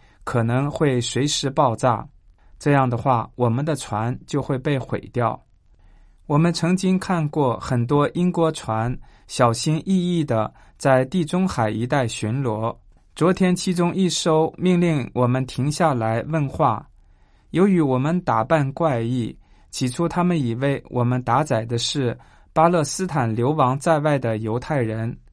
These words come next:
跟他们解释一番之后，我们才被准许继续航行。昨天我们看见一艘很大的法国船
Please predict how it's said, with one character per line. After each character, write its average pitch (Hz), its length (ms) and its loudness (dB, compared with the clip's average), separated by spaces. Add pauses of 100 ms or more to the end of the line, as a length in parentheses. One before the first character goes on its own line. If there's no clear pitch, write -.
(500)
跟 143 160 0
他 147 160 4
们 143 180 2
解 110 220 -2
释 127 240 -2
一 139 100 0
番 165 240 0
之 147 200 -2
后， 127 360 -2 (360)
我 127 100 0
们 139 180 2
才 135 240 0
被 156 320 2 (120)
准 147 240 -2
许 131 240 -4
继 160 200 -6
续 135 160 -4
航 113 300 -2
行。 110 340 -4 (800)
昨 131 140 0
天 156 180 2
我 131 100 0
们 120 120 0
看 135 240 0
见 127 360 -2
一 147 80 0
艘 143 200 0
很 117 300 -4
大 160 240 0
的 113 260 -4 (220)
法 113 240 0
国 143 180 -2
船 113 460 -2